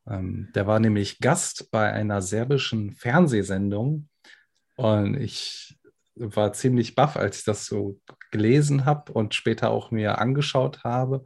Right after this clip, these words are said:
Ähm, er sagt, wir müssen wieder hartes Geld haben, wir brauchen Geld von guter Qualität, das nicht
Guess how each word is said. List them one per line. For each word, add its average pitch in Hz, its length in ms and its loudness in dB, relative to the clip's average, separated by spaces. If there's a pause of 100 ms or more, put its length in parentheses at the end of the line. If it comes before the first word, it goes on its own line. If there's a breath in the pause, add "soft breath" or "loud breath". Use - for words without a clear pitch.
(600 loud breath)
Ähm, 107 420 -4
er 113 120 -2
sagt, - 380 -2
wir 113 120 2
müssen 113 600 0
wieder 113 300 0
hartes 139 380 0
Geld 139 320 0
haben, 143 300 0
wir 117 120 -4
brauchen 120 580 -4 (320)
Geld 139 340 4
von 123 340 -2
guter 175 300 0
Qualität, 143 880 -2 (1080 loud breath)
das 120 220 0
nicht - 540 4